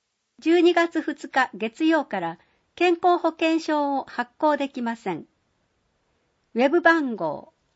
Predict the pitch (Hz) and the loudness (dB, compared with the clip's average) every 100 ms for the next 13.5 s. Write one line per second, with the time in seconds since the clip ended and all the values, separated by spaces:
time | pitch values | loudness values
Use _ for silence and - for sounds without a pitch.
0 | _ _ _ _ - 240 359 349 370 359 | _ _ _ _ -6 -2 4 6 4 4
1 | 359 339 339 339 330 320 240 208 170 160 | 2 2 2 0 0 -4 -2 -2 -2 -4
2 | 175 _ _ _ - 226 359 359 349 277 | -10 _ _ _ -10 0 4 4 4 0
3 | 202 175 175 - _ 330 349 330 320 339 | -2 -2 -4 -6 _ 2 4 4 4 4
4 | 220 175 196 233 220 214 - 170 - _ | 2 -4 -4 -4 -4 -8 -8 -10 -10 _
5 | _ _ _ _ _ _ _ _ _ _ | _ _ _ _ _ _ _ _ _ _
6 | _ 403 392 277 - 294 285 277 277 269 | _ 0 0 -2 -2 0 2 0 0 -2
7 | 220 254 262 269 262 220 180 160 160 - | -2 -2 -4 -4 -6 -4 -6 -6 -10 -14
8 | _ _ _ 226 349 359 320 262 185 170 | _ _ _ -2 4 4 4 0 0 -2
9 | 170 - _ - 339 339 320 320 254 165 | -4 -6 _ 0 2 4 4 2 2 0
10 | 226 254 240 220 190 160 - _ _ _ | -4 -4 -6 -6 -6 -8 -16 _ _ _
11 | _ _ _ _ _ _ _ - 269 370 | _ _ _ _ _ _ _ -4 2 4
12 | 359 370 359 330 - 285 311 294 277 302 | 6 4 2 -2 -4 -6 -2 -2 0 -4
13 | - 220 185 175 | -4 -2 -2 -4